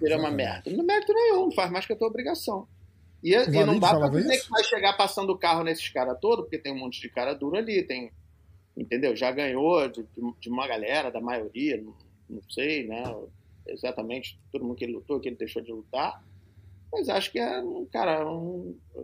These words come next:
Speaker 1: desperdiçou a palavra. Podia ter economizado.
Speaker 3: Tá. Aí
Speaker 2: É, ele é, ele é um cara que tá entrando na onda de, de, de Gordon Ryan. Acho que não, esse não é o caminho, não.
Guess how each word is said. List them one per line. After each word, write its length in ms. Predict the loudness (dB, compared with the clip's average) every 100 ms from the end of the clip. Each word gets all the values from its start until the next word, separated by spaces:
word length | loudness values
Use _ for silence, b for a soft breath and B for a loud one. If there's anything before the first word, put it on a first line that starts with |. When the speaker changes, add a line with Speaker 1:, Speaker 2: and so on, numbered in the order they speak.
| -14
Speaker 1:
desperdiçou 440 | -8 -2 -2 -2 0
a 40 |
palavra. 560 | 2 4 2 0 -6 -16 -18
Podia 220 | -12 -10 -4
ter 220 | -4 -4
economizado. 580 | -6 -8 -8 -8 -8 -12 _ b b b b b b b b -20 _ _
Speaker 3:
Tá. 180 | -10 -10 b b b
Aí 220 | -4 2 4 6
Speaker 2:
É, 60 | 4
ele 140 | 0
é, 220 | -4 -4 -2
ele 80 | -2
é 40 |
um 60 | -2
cara 160 | -4
que 40 | -2
tá 60 | -4
entrando 300 | -2 -2 0
na 100 | -2
onda 220 | -2 -4
de, 240 | -4 -6
de, 240 | -6 -8 -8
de 240 | -8 -8 -10 -12
Gordon 360 | -4 -4 -4 -6
Ryan. 520 | -4 -4 -2 -2 -4
Acho 140 | -8
que 80 | -10
não, 260 | -10 -10 -14 -20 _ -16
esse 160 | -12
não 80 | -8
é 40 | -8
o 40 |
caminho, 380 | -6 -8 -8 -10
não. 140 | -12